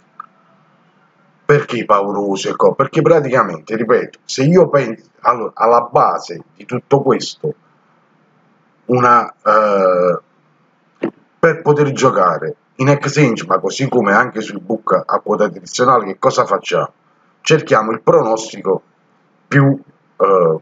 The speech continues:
più possibile, il pronostico che più ci convince, il pronostico più probabile, giusto? Quindi supponiamo che abbiamo deciso che l'Italia,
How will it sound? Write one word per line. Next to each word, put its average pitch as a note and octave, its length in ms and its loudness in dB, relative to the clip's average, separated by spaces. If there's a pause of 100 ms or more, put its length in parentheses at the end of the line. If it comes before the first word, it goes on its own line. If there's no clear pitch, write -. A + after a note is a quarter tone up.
più B2+ 120 -4
possibile, F#2+ 680 0
il E2+ 100 -4
pronostico A2 520 2
che F2+ 60 -4
più B2 140 -6
ci F#2+ 140 -8
convince, G2 600 -2
il E2+ 60 -10
pronostico G#2+ 640 0
più - 200 -6
probabile, A2+ 580 0 (340)
giusto? C3+ 400 0 (380)
Quindi - 280 -4 (300)
supponiamo A#2+ 600 0
che F2+ 60 -2
abbiamo A2 340 0
deciso A2 440 -6
che F2+ 80 -4
l'Italia, F#2+ 580 -2